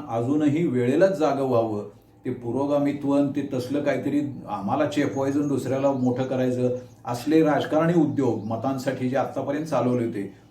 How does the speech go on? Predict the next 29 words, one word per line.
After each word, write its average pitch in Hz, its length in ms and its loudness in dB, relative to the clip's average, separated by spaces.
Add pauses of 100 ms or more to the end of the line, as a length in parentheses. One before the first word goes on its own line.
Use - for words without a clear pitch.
ते 147 40 -2
बंद 156 300 2
करावेत 123 460 4 (260)
आणि 143 180 -4
सगळ्यांना 160 640 0
समान 143 480 0
न्याय 123 240 0
देऊन 151 360 0 (380)
हा 135 180 -4
राष्ट्राचा 123 640 -2
गाडा 117 560 -2
व्यवस्थित 101 340 -6
चालवावा, 135 600 0 (280)
जनता 123 320 -2
त्याला 117 240 -2
साथ 110 340 -2
देईल. 92 220 -2 (320)
मला 120 160 -2
वाटते 131 260 -2
तुम्हालाही 135 380 2
ही, 151 320 2 (140)
अ, 120 60 2 (560)
गोष्ट 127 220 -4
पटेल 156 640 0 (260)
आणि 127 160 -2
हा 127 160 -2
विचार 131 380 0
पण 139 180 -2
पटेल. 104 380 -4